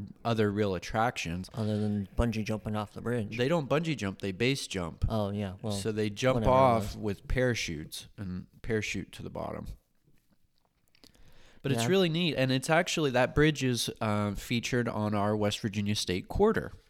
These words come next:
Speaker 1: So if you've ever had a weird quarter that you didn't recognize with a bridge on, on the, you know, in the middle of it,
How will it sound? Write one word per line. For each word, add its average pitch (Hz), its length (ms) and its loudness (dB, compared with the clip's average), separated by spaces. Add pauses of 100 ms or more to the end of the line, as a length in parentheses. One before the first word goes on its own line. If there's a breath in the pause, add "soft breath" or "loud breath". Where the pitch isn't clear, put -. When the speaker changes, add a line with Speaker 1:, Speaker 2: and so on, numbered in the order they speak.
(160)
Speaker 1:
So 104 260 -2
if - 160 -8
you've 107 140 -4
ever 104 380 0 (1300 soft breath)
had 139 180 0
a 127 60 4
weird 135 340 4
quarter 151 400 4
that 143 180 0
you 143 80 0
didn't 139 220 0
recognize 139 640 2
with 131 140 -2
a 123 40 -2
bridge 151 600 6 (920 loud breath)
on, 120 280 -2 (120)
on 113 260 -2
the, 98 240 -2 (120)
you 120 120 -6
know, 101 180 0
in 107 80 0
the 107 60 2
middle 107 280 4
of 104 120 4
it, 165 140 2